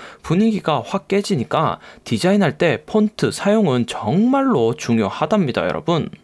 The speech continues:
아무튼 기본적인 글자를 다 표현했다면 이제 이렇게 빈티지하고 거친 느낌이 들게끔 하는 건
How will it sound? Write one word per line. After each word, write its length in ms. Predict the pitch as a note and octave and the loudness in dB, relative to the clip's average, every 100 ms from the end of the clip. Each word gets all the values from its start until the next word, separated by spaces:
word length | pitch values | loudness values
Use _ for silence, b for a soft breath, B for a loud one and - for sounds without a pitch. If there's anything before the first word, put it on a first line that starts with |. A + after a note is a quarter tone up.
| _ | _
아무튼 640 | - A2 E3 - C3 C3 A#2+ | -2 0 0 2 2 2 0
기본적인 640 | A#2 C3+ D3+ B2 B2+ D3 | 0 0 2 2 0 0
글자를 680 | C3 G#2 G2+ D3+ C#3+ A2 A2+ | 0 0 2 2 2 2 2
다 260 | G#2 F#2+ | 0 -2
표현했다면 800 | - F3 F3+ D#3 - F#2+ C3+ C3 - | 0 0 2 0 0 0 0 0 -4
이제 260 | G2+ A2 F#2+ | -4 -2 0
이렇게 580 | - D#3+ F#3 - G#2+ - - | 0 0 0 -4 -4 -4 -6
빈티지하고 1160 | - A2 A2 - G#3+ - C#3 F#2+ C#3+ D#3 E2 B B - | -2 0 0 -2 -4 0 -2 0 0 0 0 B B -8
거친 560 | - - - A#3 A3+ | -4 -4 -2 0 2
느낌이 460 | G#3 - - B2+ A2+ | 2 -2 -2 -2 -2
들게끔 640 | - G#2+ F#3 F#3+ - D3 | -2 -2 0 -2 -2 -2
하는 240 | B2+ G2 F#2+ | 0 -2 -2
건 220 | C3 | -2